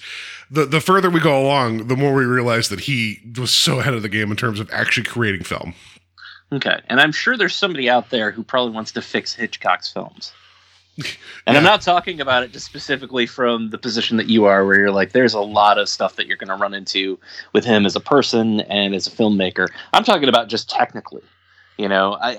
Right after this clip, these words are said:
Speaker 2: I,
Speaker 1: Maybe.
Speaker 2: I, I don't
Speaker 1: I mean
Speaker 2: know. <laughs> And I could be wrong, you know, maybe people would be like, "Oh, that's something you shouldn't touch." But I,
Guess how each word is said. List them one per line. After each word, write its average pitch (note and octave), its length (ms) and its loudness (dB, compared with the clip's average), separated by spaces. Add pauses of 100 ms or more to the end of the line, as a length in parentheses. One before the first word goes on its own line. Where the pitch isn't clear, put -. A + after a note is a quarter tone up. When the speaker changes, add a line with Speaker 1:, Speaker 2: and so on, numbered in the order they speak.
(120)
Speaker 2:
I, G#2+ 220 -10 (440)
Speaker 1:
Maybe. D#3+ 160 0
Speaker 2:
I, D#3+ 200 0
I D#3+ 140 2
don't F3+ 120 -4
Speaker 1:
I G3+ 40 0
mean E3 80 -4
Speaker 2:
know. D#3 440 -6 (500)
<laughs> F#3 320 0 (480)
And G#3+ 180 0
I G3+ 140 2
could G#3 240 -10
be F#3+ 120 -18
wrong, A#2 420 -10 (240)
you C3 140 -14
know, A2+ 420 -4
maybe C#3 340 0
people C3 380 -4
would B2 180 0
be A#2 120 2
like, G#2+ 200 0
"Oh, D3 120 2
that's A#2 180 0
something A2+ 260 -6
you G#2 80 -6
shouldn't G2+ 320 -10
touch." - 260 -2
But A2 100 -2
I, A2 100 4